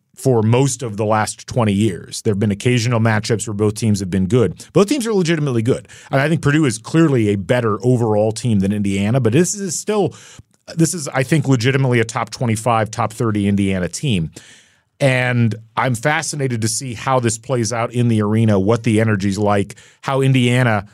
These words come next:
is able to garner that and use it on the court, and whether or not it affects Purdue or not. 'Cause it may not. Purdue may just be in a position where they've been in these positions before, they know how to handle it, but it could very well affect them.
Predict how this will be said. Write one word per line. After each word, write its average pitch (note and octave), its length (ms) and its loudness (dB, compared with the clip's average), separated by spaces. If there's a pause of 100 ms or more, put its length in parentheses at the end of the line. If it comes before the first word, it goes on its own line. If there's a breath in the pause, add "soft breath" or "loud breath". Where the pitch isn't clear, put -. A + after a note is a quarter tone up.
(380 soft breath)
is A#2 120 2
able B2 220 -2
to F#2 100 -2
garner B2 600 2
that C#3 480 0
and A#2 160 2
use A2 300 2
it B2+ 160 -8
on A#2 180 2
the G#2 80 2
court, C3+ 420 0
and B2+ 300 2
whether B2+ 260 4
or A#2 120 4
not A#2 240 2
it G2+ 80 0
affects A2 380 -4
Purdue G#2+ 580 0
or F#2 180 -6
not. E2+ 260 -6
'Cause C3+ 140 2
it D#3 80 -6
may E3 160 0
not. F3+ 260 0
Purdue C3+ 260 2
may C#3 180 2
just C3+ 180 -4
be C3 140 -2
in B2+ 60 2
a B2 40 0
position A#2+ 480 -2
where A2 260 2 (380 loud breath)
they've A2+ 220 0
been B2+ 100 2
in C#3+ 80 4
these C3 140 2
positions A#2 420 -4
before, A2+ 300 0
they A2 100 2
know A#2 160 2
how G#2+ 120 2
to G2+ 80 -2
handle A2 380 0
it, G2+ 120 -4
but C3 100 2
it C#3+ 120 -4
could F#3+ 160 2
very D3 200 4
well G3+ 220 4
affect A#2 380 -2
them. G2 280 0